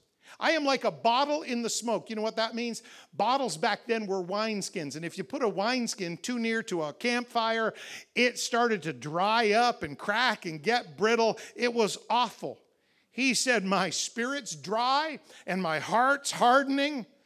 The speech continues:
He says in verse eighty-four, "My trial's worsening." He says in verse eighty-five, "My enemies are persecuting me."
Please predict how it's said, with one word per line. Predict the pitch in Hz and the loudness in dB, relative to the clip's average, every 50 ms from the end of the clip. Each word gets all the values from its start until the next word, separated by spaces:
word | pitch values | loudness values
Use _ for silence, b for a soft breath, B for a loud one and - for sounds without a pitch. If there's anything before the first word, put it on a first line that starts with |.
| B B B B | B B B B
He | B 208 | B 0
says | - 285 277 254 190 | 2 4 4 4 2
in | 240 240 | 0 2
verse | 208 254 262 254 - | 4 4 4 4 2
eighty-four, | 262 254 285 262 262 - - 277 277 285 269 | 2 2 2 2 0 0 2 4 6 6 6
"My | 208 208 226 285 | 6 4 2 2
trial's | - - - 202 208 233 269 294 277 240 185 | 0 -2 -4 0 2 2 4 4 4 2 0
worsening." | 165 160 190 233 269 - - 285 269 285 277 - B B B B | 0 0 2 2 2 2 0 2 2 2 2 2 B B B B
He | 247 269 247 | 0 0 2
says | - 285 285 262 185 | 4 4 4 4 4
in | 262 254 | 0 2
verse | 240 262 262 247 254 | 2 2 2 2 2
eighty-five, | 254 277 285 277 254 - 262 269 277 285 269 240 B B B | 2 2 2 0 -2 0 2 4 4 4 4 2 B B B
"My | B 196 220 269 277 | B 2 4 4 4
enemies | 247 233 254 285 294 285 294 294 262 202 | 4 4 4 4 4 4 4 2 4 4
are | 233 202 | 2 2
persecuting | - - - 285 302 269 - 277 247 180 - 285 277 269 277 262 254 | 0 2 2 2 4 4 0 -4 -6 -2 -2 0 2 2 2 2 2
me." | 262 269 277 254 180 - | 2 2 2 0 -4 -8